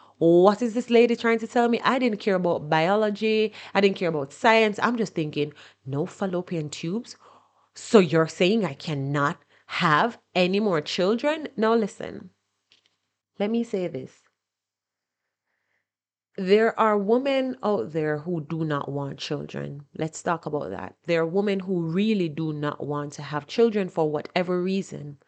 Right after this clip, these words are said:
But I just think there's a thing about being a woman that you would like to know that you can have them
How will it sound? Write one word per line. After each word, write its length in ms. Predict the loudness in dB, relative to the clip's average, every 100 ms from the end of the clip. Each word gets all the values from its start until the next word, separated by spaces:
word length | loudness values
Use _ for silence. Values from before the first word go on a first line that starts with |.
| _ _ -20 -20 _
But 100 | -4
I 120 | -2 0
just 320 | 0 -2 -2
think 480 | 2 2 2 -2 -10 _ _ _ _ 0
there's 240 | 2 2
a 100 | -2
thing 300 | 0 2 4
about 500 | 2 2 0 0 -6 -8
being 260 | -4 -2 0
a 80 | 0
woman 680 | 0 0 0 -2 -4 -6
that 180 | -4 -6
you 180 | -6 -4
would 120 | 0
like 460 | 2 4 2 0 -6
to 160 | -8 0
know 400 | 2 4 2 2
that 320 | -2 -4 -2
you 140 | -2
can 260 | -2 -6 -8
have 580 | -4 6 8 8 2 0
them 400 | 2 2 -2